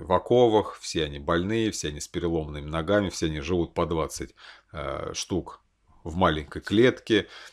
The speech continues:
Вот, э, все эти яйца, которые не покупают или рождаются, разводят, если их пытаются, а там рождаются мальчики, всех этих птенцов даже никуда не, их просто в мясорубку живьем посылают.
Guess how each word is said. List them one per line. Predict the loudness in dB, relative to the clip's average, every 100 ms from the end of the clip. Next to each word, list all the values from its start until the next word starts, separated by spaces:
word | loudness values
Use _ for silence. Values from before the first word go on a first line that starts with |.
| _ -14
Вот, | -8 -6 -6 -8 -6
э, | -4 -4 -6 -6 -6 -6 -8 -8 -12 -16 _ _ _ _
все | 0 4 4
эти | 2
яйца, | 2 4 4 2 -4
которые | -2 -2 0 -2 0 -2 -2 -2 -4 -4 -4 -4 -6 -8 -14 _ _ _ _
не | -10 -6
покупают | -6 0 0 6 6 6 2
или | 0
рождаются, | 2 2 4 2 2 0
разводят, | -2 0 0 0 -2 -8
если | -10 -8
их | -8
пытаются, | -8 -6 -4 -4 -4 -4
а | -2
там | -4 -4
рождаются | -4 -4 -4 -4
мальчики, | -6 -6 -6 -12 -10
всех | -6 -6
этих | -8 -8
птенцов | -4 -4 -2 -2
даже | -4 -4
никуда | -6 -4 -2
не, | -2 -6
их | -6
просто | -4 -4 -8
в | -8
мясорубку | -6 0 0 0 -6
живьем | -8 -4 -4 -6
посылают. | -10 -6 0 4 4 2